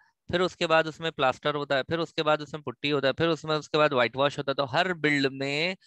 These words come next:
वो बिल्डिंग निखरती चली जाती है और finally हमारे पास एक बिल्डिंग आ जाती है। तो यहाँ पर इसमें बस इंक्रीमेंटल मॉडल में जो phases होंगी, इसमें भी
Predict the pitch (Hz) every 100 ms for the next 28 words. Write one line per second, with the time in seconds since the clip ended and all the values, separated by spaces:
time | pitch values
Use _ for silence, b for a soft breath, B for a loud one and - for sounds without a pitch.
0 | b - 139 160 143 135 135 151 175 160
1 | 139 135 131 156 156 143 131 123 117 127
2 | 131 165 165 - 120 120 151 196 180 127
3 | 117 113 131 - - 113 104 120 233 285
4 | _ 151 131 104 - - - B B B
5 | B _ 143 147 151 196 196 202 160 -
6 | 175 208 196 - - 151 147 147 147 147
7 | 160 190 151 131 123 123 165 170 - 143
8 | 151 175 202 131 107 104 143 - - 127
9 | 156 175 175 180